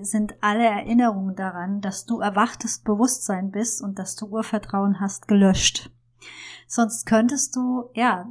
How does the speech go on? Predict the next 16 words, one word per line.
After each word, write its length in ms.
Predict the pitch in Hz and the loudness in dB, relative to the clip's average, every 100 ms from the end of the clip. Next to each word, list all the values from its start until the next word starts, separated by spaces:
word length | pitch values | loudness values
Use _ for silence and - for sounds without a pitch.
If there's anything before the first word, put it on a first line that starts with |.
| 214 | -12
sonst 260 | 208 202 | -8 -6
könntest 380 | - 226 240 240 | 0 0 0 -4
du 80 | 240 | -4
diese 240 | 226 196 | -4 -4
menschlichen 560 | 202 196 233 - 233 226 | -2 0 -2 -2 -4 -4
Erfahrungen 880 | - 196 - 214 220 226 202 202 208 | -6 -8 -2 2 4 4 2 2 4
nicht 260 | 233 - | 4 4
in 140 | 220 208 | 2 4
dieser 280 | 214 214 | 4 2
Form 440 | 214 - 208 202 208 | 2 2 4 4 4
machen, 280 | 196 196 202 | 2 0 -2
in 200 | 202 196 | -2 0
der 180 | 190 190 - - | -2 -2 -12 -6
du 120 | 196 | -4
sie 180 | 175 190 | 0 0
machst. 500 | 175 160 - - | 0 -4 -6 -8